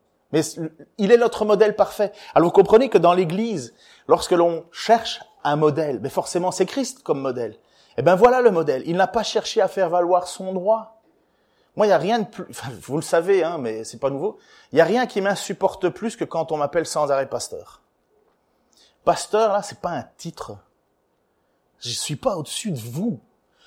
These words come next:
Aucun pasteur ne devrait se sentir au-dessus de quelqu'un. On est au même niveau. Je n'ai pas, j'ai, j'ai, j'ai plus de responsabilités, ça oui, même de vos âmes.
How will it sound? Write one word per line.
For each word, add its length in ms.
Aucun 340
pasteur 400
ne 80
devrait 200
se 120
sentir 720
au-dessus 300
de 60
quelqu'un. 520
On 200
est 100
au 120
même 520
niveau. 460
Je 100
n'ai 140
pas, 260
j'ai, 120
j'ai, 160
j'ai 180
plus 260
de 80
responsabilités, 920
ça 160
oui, 300
même 240
de 80
vos 220
âmes. 300